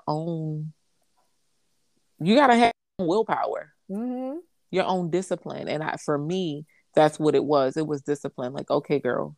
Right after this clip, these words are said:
Speaker 1: you need to get
Speaker 2: Yeah.
Speaker 1: yourself together because you have a husband and you have kids to live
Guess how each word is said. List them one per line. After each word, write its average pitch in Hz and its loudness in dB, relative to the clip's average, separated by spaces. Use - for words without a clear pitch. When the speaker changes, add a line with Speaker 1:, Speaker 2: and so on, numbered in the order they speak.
Speaker 1:
you 160 0
need 160 0
to - 0
get 135 2
Speaker 2:
Yeah. 139 -6
Speaker 1:
yourself 139 -4
together 143 0
because 143 -2
you 147 2
have 147 4
a 143 -2
husband 143 0
and 143 -4
you 135 -2
have 135 -6
kids 175 4
to 156 0
live 139 0